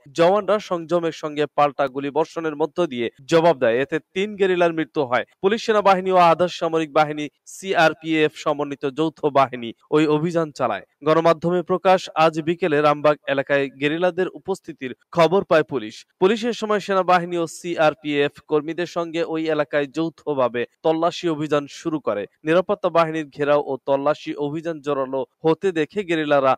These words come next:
নিরাপত্তা বাহিনীকে লক্ষ্য করে গুলি চালাতে শুরু করে। মুহূর্তের মধ্যে উভয় পক্ষের মধ্যে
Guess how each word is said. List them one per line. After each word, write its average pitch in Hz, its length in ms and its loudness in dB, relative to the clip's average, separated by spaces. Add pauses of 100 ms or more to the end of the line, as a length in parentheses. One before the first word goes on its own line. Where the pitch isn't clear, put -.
(160)
নিরাপত্তা 175 600 -2
বাহিনীকে 147 560 0
লক্ষ্য 135 400 -2
করে 123 220 -8
গুলি 151 240 -8
চালাতে 151 320 -4
শুরু 135 260 -10
করে। 113 220 -4
মুহূর্তের 151 500 -6
মধ্যে 135 300 -4 (260)
উভয় 165 340 2
পক্ষের 175 380 -6
মধ্যে 156 300 -4